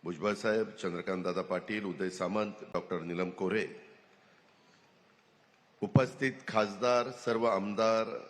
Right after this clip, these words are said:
सर्व शासनाचा अधिकारी वर्ग, जमलेले प्रतिष्ठित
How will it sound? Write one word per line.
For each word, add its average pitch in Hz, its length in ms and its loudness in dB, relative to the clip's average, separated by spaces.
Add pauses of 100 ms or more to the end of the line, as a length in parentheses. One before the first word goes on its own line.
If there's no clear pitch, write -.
(280)
सर्व 113 220 2
शासनाचा 104 640 -2
अधिकारी 95 420 -2
वर्ग, 107 460 0 (1200)
जमलेले 107 440 2
प्रतिष्ठित 107 600 -4